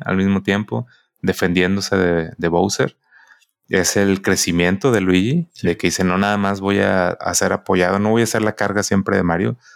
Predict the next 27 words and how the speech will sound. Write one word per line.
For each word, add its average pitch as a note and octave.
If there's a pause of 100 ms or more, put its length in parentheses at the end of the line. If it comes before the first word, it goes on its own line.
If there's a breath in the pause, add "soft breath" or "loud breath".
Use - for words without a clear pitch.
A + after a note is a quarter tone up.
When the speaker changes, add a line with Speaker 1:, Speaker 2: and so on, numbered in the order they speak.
Speaker 1:
sino -
que E2
yo E2
también G2
lo G2
puedo G2
defender, F2
yo F#2+
también F#2+
lo F#2
puedo G2
proteger". - (1120)
Y, F2+
y G2
al F#2
mismo F#2+
tiempo G2
que -
sus F2
papás F#2
los F2+
ven, A#2+ (160)
entonces E2
ya D#2+
les E2+
dan E2
su, E2+